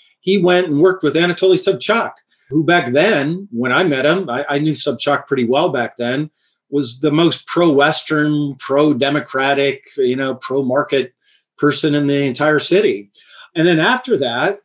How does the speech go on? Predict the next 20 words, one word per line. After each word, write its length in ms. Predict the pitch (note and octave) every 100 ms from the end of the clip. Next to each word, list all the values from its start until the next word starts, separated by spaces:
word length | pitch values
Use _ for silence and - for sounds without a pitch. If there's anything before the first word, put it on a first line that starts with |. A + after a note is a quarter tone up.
| _
remember, 640 | D3 D3+ C3+ C3 B2+ E3+ G3
you 80 | F#3
know, 100 | D3
he 140 | D3 D#3+
could 200 | - D#3+
have 120 | E3+
again 420 | D#3+ F#3+ A3 C3
joined 560 | A#2 B2+ C#3 C#3+ C#3+ C3 A#2+ - - _ A#2+
Zhirinovsky 960 | A2+ D3+ D3 C#3+ D#3 - D#3+ D#3+ D#3+
or 160 | C#3 C3+
the 580 | C3 C3 C3 B2+ C3 B2+
Zyuganov. 640 | B2 C#3 B2+ C3 E3 F3+ - - _ _ _ -
No, 380 | E3 A#3+ C#3+
he 160 | A#2 D#3+
didn't. 240 | A#3+ D3
He 140 | C3 D3
played 200 | F#3+ F#3
this 140 | F3
inside 560 | D3 F#3+ G3+ G3 D#3+ B2
game 420 | B2 B2 C3+ D#3